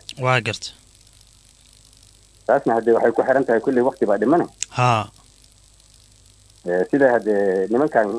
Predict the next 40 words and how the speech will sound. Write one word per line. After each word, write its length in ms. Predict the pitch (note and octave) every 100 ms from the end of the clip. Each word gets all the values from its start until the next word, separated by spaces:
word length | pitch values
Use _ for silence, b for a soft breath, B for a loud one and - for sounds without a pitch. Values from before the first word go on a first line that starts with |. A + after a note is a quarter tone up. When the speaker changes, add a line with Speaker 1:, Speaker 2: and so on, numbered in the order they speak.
| A#2
Speaker 2:
ay 80 | A2
wax 120 | A#2
u 60 | A#2 -
soo 100 | B2+
kala 160 | B2+
jiitaan, 400 | A#2+ A2+ - C#3
haddee 240 | G#2+ F#2+ G2
niman 240 | A#2 C3+
badan 200 | C3 C3+ C3
hadda 200 | B2+ A#2+
weliba 260 | C3 C3+
inay 200 | B2 B2+
meel 220 | A#2 C3 C3
un 260 | G2+ F2+ -
ay 120 | G2 G2+ G2+ F#2+ E2 - - _ - - -
isbahaysiga 540 | F#2+ G#2+ C#3+ - A#2+
maaragtay 340 | C3+ A#2 A2 G#2+
ay 40 |
ku 120 | -
biiraan 320 | C3 B2 C3+
u 80 | C3
baahan 280 | B2 A2 B2
baa 120 | G2+
jira, 220 | E2 F2 E2
sidii 240 | B2 A#2+
maaragtay 280 | A#2 E2+ -
nimankii 240 | A2 A2 F#2
hore 120 | G#2+
oo 140 | F2+
maaragtay 420 | G2 G2 - - D2 -
S 100 | F#2+ G2
D 120 | F#2+
A 140 | E2
maaragtay 320 | E2+ E2 -
O 60 | G2+
D 60 | G2+
M 160 | G2 G2
badnaa. 280 | F2 D#2+ - _ _ - -
Speaker 1:
Saas 440 | - - A#2+ A2
waay. 140 | F#2+